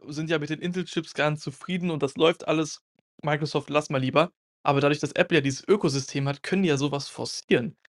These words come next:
Und das ist so eine Sache, die fällt mir eigentlich, also bei so vielen, also bei vielen Sachen halt immer auf, dass halt die einzelnen anderen Hersteller gar nicht so diese Macht haben, um so etwas durchzusetzen.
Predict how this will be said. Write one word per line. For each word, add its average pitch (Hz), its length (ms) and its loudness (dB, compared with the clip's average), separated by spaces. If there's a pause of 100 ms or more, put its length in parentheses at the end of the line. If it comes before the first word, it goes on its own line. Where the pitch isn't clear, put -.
(180)
Und 139 100 6
das 147 120 6
ist 160 100 0
so 190 80 6
eine 170 120 6
Sache, 180 360 6 (280)
die 151 80 0
fällt 185 260 0
mir 185 120 -2
eigentlich, 165 320 -2 (880)
also 143 160 0
bei 160 140 6
so 160 160 2
vielen, 175 380 -4 (100)
also 135 120 -6
bei 135 120 -2
vielen 214 340 4
Sachen 175 300 2
halt 131 120 -2
immer 131 240 -4
auf, 147 240 0 (220)
dass 147 200 0
halt 147 200 4 (580)
die 143 140 -2
einzelnen 160 640 2 (960)
anderen 185 320 6
Hersteller 156 440 -4
gar 143 180 -8
nicht 196 140 -10
so 165 80 -10
diese 139 180 -6
Macht 147 380 -4
haben, 156 180 0
um 165 160 0
so 147 80 2
etwas 135 220 -4
durchzusetzen. 135 640 -2